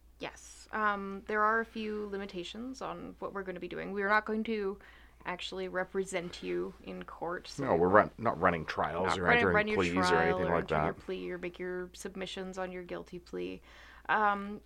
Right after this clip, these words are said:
Speaker 1: we won't negotiate with the police officer for you, but we will give you advice about,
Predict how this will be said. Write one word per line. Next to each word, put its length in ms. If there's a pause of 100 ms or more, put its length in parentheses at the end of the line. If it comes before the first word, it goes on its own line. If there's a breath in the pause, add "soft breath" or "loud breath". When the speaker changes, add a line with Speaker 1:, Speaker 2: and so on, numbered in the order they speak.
Speaker 1:
we 160
won't 600
negotiate 600
with 140
the 60
police 360
officer 460
for 240
you, 200
but 140
we 160
will 300
give 240
you 440 (340 loud breath)
advice 580
about, 640